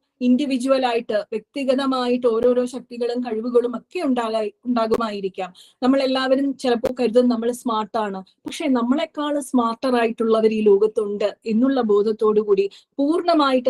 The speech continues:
ഭഗവാനെ ശരണം പ്രാപിച്ചുകൊണ്ട് ഞാൻ എനിക്ക് നൽകിയിരിക്കുന്ന വായുപുത്രനായിരിക്കുന്ന എനിക്ക് നൽകിയിരിക്കുന്ന കഴിവ്, മെന്റൽ വിൽ പവർ അഥവാ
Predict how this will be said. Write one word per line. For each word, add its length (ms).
ഭഗവാനെ 480
ശരണം 460
പ്രാപിച്ചുകൊണ്ട് 800
ഞാൻ 240
എനിക്ക് 360
നൽകിയിരിക്കുന്ന 760
വായുപുത്രനായിരിക്കുന്ന 1300
എനിക്ക് 320
നൽകിയിരിക്കുന്ന 640
കഴിവ്, 440
മെന്റൽ 540
വിൽ 200
പവർ 380
അഥവാ 320